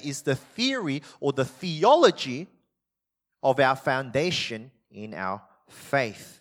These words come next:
which is the gospel, the good news of Jesus Christ. But the problem is, if Romans was to finish here, if the letter Paul wrote was to finish here,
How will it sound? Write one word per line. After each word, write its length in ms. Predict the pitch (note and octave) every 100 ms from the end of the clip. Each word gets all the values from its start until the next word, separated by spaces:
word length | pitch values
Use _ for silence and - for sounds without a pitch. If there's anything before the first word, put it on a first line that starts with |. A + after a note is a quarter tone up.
| _
which 160 | A2 G#2+
is 100 | -
the 120 | G#2+
gospel, 540 | - A#2 A#2+ - A2
the 80 | G2+
good 200 | G#2+ A2
news 240 | G#2 G2+
of 140 | G2+ G2
Jesus 460 | - G2 G2+ F2+
Christ. 540 | - - B2+ A#2+ G2 - - - -
But 120 | - C3
the 60 |
problem 480 | - - C#4 B3+ F3+
is, 160 | D#3+ C3+
if 160 | -
Romans 440 | C3 E3+ B3+ C4+ G3+
was 160 | D#3+
to 80 | D#3
finish 580 | - E3 D3+ - - -
here, 460 | G#3 C3+ E2+ A2+ B3 _ _ _ _ _ _ _ _ _ _ _ _ _ _ -
if 100 | -
the 100 | D#3+
letter 360 | E3 A#3 C#4
Paul 340 | G3+ - G3 E3
wrote 300 | C#3+ F3 C#3+
was 160 | D3+ -
to 100 | C#3
finish 520 | E3 D#3 - - -
here, 420 | A#3+ D3 G2